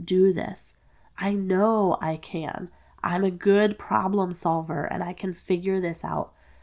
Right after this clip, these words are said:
I'm strong and I am loved." And, you know, so you are speaking positive life to yourself. So, friend, that's what I have for you today. How do you see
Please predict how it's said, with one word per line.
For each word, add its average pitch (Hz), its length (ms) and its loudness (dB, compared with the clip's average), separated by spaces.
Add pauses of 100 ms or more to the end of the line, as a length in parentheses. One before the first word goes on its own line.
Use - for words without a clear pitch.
(140)
I'm 185 220 -2
strong 180 760 2
and 196 220 -6
I 175 100 -4
am 175 320 -2
loved." 180 580 2 (420)
And, 202 200 4
you 214 140 4
know, 202 140 6
so 202 120 0
you 196 160 4
are 190 60 4
speaking 190 800 -4
positive 190 880 0 (260)
life 165 600 0
to - 140 -6
yourself. 156 600 -2 (920)
So, 208 380 6
friend, 220 400 6
that's 196 260 4
what 294 80 6
I 285 60 6
have 214 340 2
for 196 220 2
you 196 120 4
today. 170 540 -2 (640)
How 247 380 6
do 294 80 6
you 208 440 4
see 214 800 -2